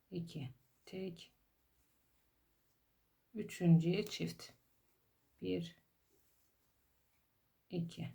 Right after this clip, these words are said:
sekiz tane ilmeğimiz oldu. Sonraki sıramızdayız. Şöyle bir tane yapıyoruz.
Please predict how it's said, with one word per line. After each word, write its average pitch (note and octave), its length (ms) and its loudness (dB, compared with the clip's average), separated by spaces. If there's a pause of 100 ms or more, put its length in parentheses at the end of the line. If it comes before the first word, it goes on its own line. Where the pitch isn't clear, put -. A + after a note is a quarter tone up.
sekiz - 380 -10
tane D#3 280 0
ilmeğimiz D#3 460 2
oldu. D#3+ 280 -4 (1700)
Sonraki F3 460 2
sıramızdayız. E3+ 960 -2 (1400)
Şöyle E3+ 360 2
bir E3+ 200 4
tane D#3+ 280 2
yapıyoruz. E3 760 2